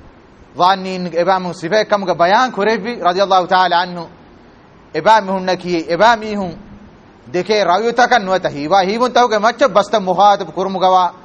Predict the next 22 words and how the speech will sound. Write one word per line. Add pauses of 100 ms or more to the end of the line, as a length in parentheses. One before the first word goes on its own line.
(260)
اهول
ورينه. (1900)
امها
اخون (200)
عمل
نفسه (120)
نصيحت
كمگه
وعد
كمگه
دننگه
بجه. (1700)
قيامتا
جهندين. (1080)
نبي
صلى
الله
عليه
وسلم
حديث
فكري
فدان.